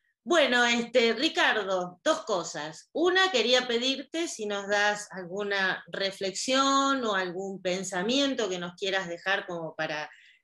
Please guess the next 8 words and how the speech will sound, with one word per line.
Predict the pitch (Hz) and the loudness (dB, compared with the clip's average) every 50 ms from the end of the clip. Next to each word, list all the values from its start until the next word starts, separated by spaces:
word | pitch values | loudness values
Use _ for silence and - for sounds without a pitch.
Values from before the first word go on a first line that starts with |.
| _ _ | _ _
tener, | - 185 180 175 185 196 196 185 | -2 -2 0 0 0 0 0 0
este, | 190 175 180 - - 180 175 165 - - 220 | 0 -2 -4 -4 -2 0 0 0 -2 -2 -2
un | 226 220 214 | -2 -2 -2
cierre | - - - 262 294 269 240 220 190 180 190 185 180 | -2 -4 0 4 4 6 4 4 2 0 -2 -2 -2
de, | 175 175 170 170 165 156 156 160 - - | -2 -2 -2 -2 -4 -6 -8 -10 -10 -6
de | 180 175 175 180 | -4 -2 -2 -2
esta | 185 180 - - 180 170 165 165 | -2 -4 -6 -4 -4 -4 -2 -4
entrevista. | 170 165 165 165 170 170 190 220 220 - - _ 240 247 262 302 302 - | -6 -8 -6 -6 -4 -2 -2 -2 -4 -6 -6 _ 0 0 0 0 -2 -6